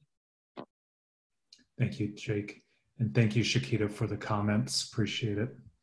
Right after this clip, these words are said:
Okay. Uh, if there's no further questions or discussion, Kathy, are you, uh, did you make it through all of your items?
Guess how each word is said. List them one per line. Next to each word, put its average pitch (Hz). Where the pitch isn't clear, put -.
Okay. 131
Uh, 139
if -
there's 135
no 135
further 127
questions 123
or 113
discussion, 113
Kathy, 117
are 117
you, 110
uh, 113
did 123
you 113
make 107
it 104
through 113
all 107
of 104
your 107
items? 107